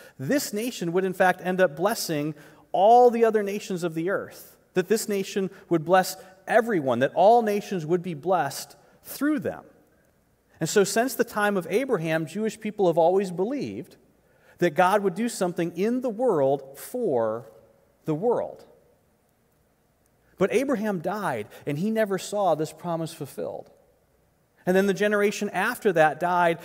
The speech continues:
and they didn't see the promise fulfilled. And then the generation after that generation died, and they didn't see that promise fulfilled.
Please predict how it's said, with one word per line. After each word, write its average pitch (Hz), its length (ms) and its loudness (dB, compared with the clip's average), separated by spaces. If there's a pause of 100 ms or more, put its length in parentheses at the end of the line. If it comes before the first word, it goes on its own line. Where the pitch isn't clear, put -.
(120)
and 160 200 0
they 214 180 2
didn't 175 240 0
see 110 300 -8
the 113 120 -10
promise 98 440 -10
fulfilled. 120 340 -4
And 160 120 0
then 196 120 4
the 190 80 2
generation 202 560 -2
after 180 360 -2
that 208 300 4
generation 160 540 -6
died, 151 320 4 (220)
and 160 160 0
they 214 320 0
didn't 147 280 0
see 90 440 -10 (320)
that 127 260 2
promise 101 460 -8
fulfilled. - 580 -14